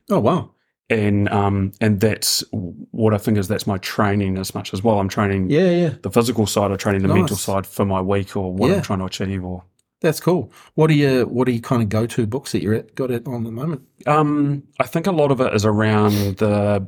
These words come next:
Speaker 2: evolution of business or, um, different ways you can manage personnel. That's
Speaker 1: Yep.
Speaker 2: probably my core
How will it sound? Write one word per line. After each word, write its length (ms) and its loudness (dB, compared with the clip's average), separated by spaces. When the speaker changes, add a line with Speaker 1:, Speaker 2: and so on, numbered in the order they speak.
Speaker 2:
evolution 400 2
of 80 -2
business 520 0
or, 420 0
um, 380 0
different 300 -4
ways 240 0
you 80 -6
can 160 -2
manage 280 0
personnel. 540 -2
That's 300 0
Speaker 1:
Yep. 180 2
Speaker 2:
probably 400 -2
my 220 0
core 500 0